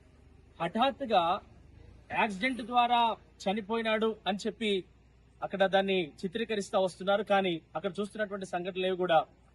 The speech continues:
ఆయన యాక్సిడెంట్ ద్వారా మృతి చెందినట్టుగా ఏ ఒక్క ఆనవాలు కూడా కనిపించడం లేదు. ఎందుకనంటే,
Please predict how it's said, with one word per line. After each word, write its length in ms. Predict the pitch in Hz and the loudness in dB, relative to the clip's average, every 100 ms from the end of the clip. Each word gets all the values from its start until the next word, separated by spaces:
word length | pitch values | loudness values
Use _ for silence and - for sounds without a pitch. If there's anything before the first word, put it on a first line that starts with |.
| _ _ _ 170 | _ _ _ 0
ఆయన 180 | 214 | 2
యాక్సిడెంట్ 380 | 196 214 208 247 | 2 0 -2 -2
ద్వారా 280 | 220 226 226 | 0 2 2
మృతి 280 | 208 185 220 226 | 0 -2 -4 -4
చెందినట్టుగా 460 | 214 202 190 185 | -2 0 0 2
ఏ 340 | 208 180 226 240 | 4 4 4 2
ఒక్క 200 | 202 226 | -2 0
ఆనవాలు 540 | 214 175 202 214 208 | 0 2 0 2 2
కూడా 120 | 190 | 2
కనిపించడం 500 | 196 175 180 190 180 170 | 0 -2 -4 -4 0 2
లేదు. 160 | 139 104 - _ _ _ _ - | 0 -4 -20 _ _ _ _ -8
ఎందుకనంటే, 840 | 143 214 240 226 214 226 180 196 | -2 -2 0 -2 0 4 4 2